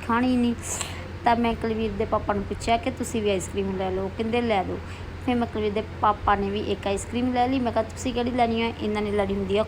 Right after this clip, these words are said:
ਖੋਏ ਵਾਲੀ, ਇਹਨਾਂ ਨੇ, ਇਹਨਾਂ ਦੀ ਫੇਵਰੇਟ ਖੋਏ ਵਾਲੀ ਆਈਸਕ੍ਰੀਮ ਆ। ਤਾਂ ਮੈਨੂੰ ਕਹਿ ਰਹੇ ਸੀ ਕਿ "ਤੁਸੀਂ ਆਈਸਕ੍ਰੀਮ ਲੈ ਲਓ।" ਮੈਂ ਕਿਹਾ, "ਨਹੀਂ, ਨਹੀਂ, ਮੈਂ ਨਹੀਂ ਲੈਣੀ, ਮੈਨੂੰ ਪਤਾ ਹੈ ਕਿ ਕੁਲਵੀਰ ਨੇ ਇਹ ਵਾਲੀ ਆਈਸਕ੍ਰੀਮ ਨਹੀਂ ਖਾਣੀ, ਅਖੀਰ 'ਤੇ ਮੈਨੂੰ ਹੀ ਖਾਣੀ ਪੈਣੀ ਹੈ।"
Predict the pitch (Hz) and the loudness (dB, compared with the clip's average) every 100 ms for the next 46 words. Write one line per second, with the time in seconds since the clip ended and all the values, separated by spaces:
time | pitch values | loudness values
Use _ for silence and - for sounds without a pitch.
0 | - - 202 175 170 165 - - - - | -2 0 2 2 0 -2 -6 -8 -10 -10
1 | - - - 214 214 214 208 202 208 202 | -10 -10 -6 -2 0 2 0 0 0 0
2 | 202 220 220 196 202 - 208 190 180 190 | 0 0 0 2 0 0 2 2 2 0
3 | 190 - 220 240 269 277 262 254 226 214 | 0 -2 0 0 2 4 4 4 4 4
4 | 220 - - 269 277 - 247 220 - 226 | 2 0 0 2 0 0 2 2 0 -2
5 | 214 202 190 208 214 302 285 254 247 240 | 0 0 0 0 2 4 6 4 4 2
6 | 233 214 208 220 240 240 294 294 254 233 | 2 4 4 2 2 4 4 4 4 2
7 | 220 220 214 214 208 208 202 202 214 208 | 2 4 2 2 -2 0 0 0 0 0
8 | 202 202 196 190 208 202 196 196 240 254 | 2 2 0 -2 -4 -2 0 2 2 4
9 | 254 247 262 254 220 202 196 220 233 226 | 4 4 2 0 -2 -2 2 2 4 2
10 | 214 233 240 226 202 190 185 180 175 | 2 2 2 2 2 0 -2 -2 -2